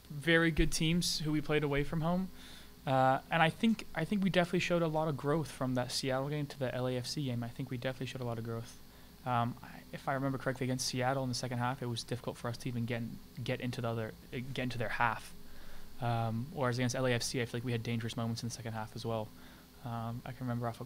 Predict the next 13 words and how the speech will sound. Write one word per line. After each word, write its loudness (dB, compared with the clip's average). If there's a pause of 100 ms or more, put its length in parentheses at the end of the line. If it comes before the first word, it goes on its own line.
(120)
I -10
think -6
off -4
a -8
corner, -6
Celio's -2
corner, -4 (880)
uh, -2
Tomas -2
had -4
a -4
shot 0
blocked, 2